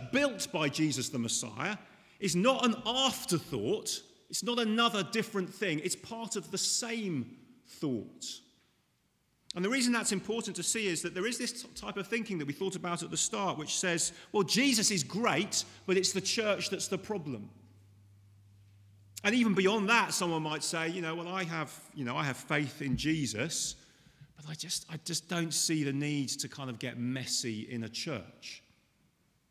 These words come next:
You know, I can just kind of do Christian faith in my own way, by myself. Church is an optional extra when it suits, when I have the time."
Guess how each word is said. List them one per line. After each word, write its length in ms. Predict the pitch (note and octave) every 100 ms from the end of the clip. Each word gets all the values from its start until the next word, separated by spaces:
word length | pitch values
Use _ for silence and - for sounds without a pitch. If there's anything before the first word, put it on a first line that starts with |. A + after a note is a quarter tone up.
| _ _
You 80 | D#3+
know, 100 | D#3+
I 100 | F3+
can 120 | G#3
just 240 | G3+ G#3+ -
kind 240 | E3+ E3
of 100 | A#2+
do 200 | C3+ C3
Christian 480 | B2 C#3 - B2 A#2
faith 640 | - C3 C3 A#2+ - - - - - _ _ _ _ _ _
in 100 | D#3+
my 180 | E3+ F3+
own 340 | G#3 G#3+ F#3
way, 180 | B2+ G#2 -
by 160 | E3
myself. 920 | E3 D#3+ - F#3+ D#3 A2+ - - - _ _ _ _ _ _ _ _ _ _ _ _ _ _ _ -
Church 380 | - G3 D#3 -
is 80 | D3
an 80 | D3
optional 460 | D3+ - D#3 D#3
extra 440 | F3 D#3+ - - - - -
when 140 | D#3
it 100 | E3
suits, 640 | - G3+ C3+ - - - - _ _ _ _ _
when 100 | E3
I 60 | E3
have 160 | E3
the 60 | D#3
time." 480 | - F#3+ D#3+ B2